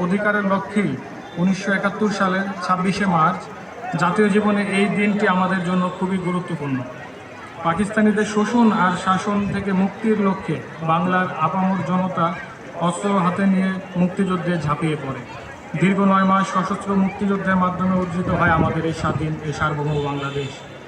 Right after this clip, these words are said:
মহান মুক্তিযুদ্ধে জাতীয় ইতিহাসের সাথে আড়াই হাজার উপজেলাবাসীর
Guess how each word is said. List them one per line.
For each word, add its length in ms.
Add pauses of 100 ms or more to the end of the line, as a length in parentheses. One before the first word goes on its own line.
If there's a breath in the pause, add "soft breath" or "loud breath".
(300)
মহান 200
মুক্তিযুদ্ধে 640
জাতীয় 380
ইতিহাসের 540
সাথে 260 (140)
আড়াই 220
হাজার 280
উপজেলাবাসীর 840